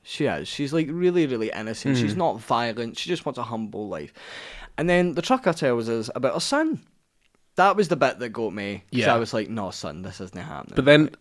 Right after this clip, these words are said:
Speaker 2: <laughs> it was because of that. And then it shows what is happening to him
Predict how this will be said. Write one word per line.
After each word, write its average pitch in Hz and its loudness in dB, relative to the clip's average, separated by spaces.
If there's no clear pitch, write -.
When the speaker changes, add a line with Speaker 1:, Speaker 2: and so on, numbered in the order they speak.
Speaker 2:
<laughs> - 2
it 180 12
was 160 6
because 202 6
of 127 4
that. 104 0
And 233 8
then 349 2
it - 2
shows 175 8
what 147 6
is 127 2
happening 117 0
to 101 -4
him 98 -4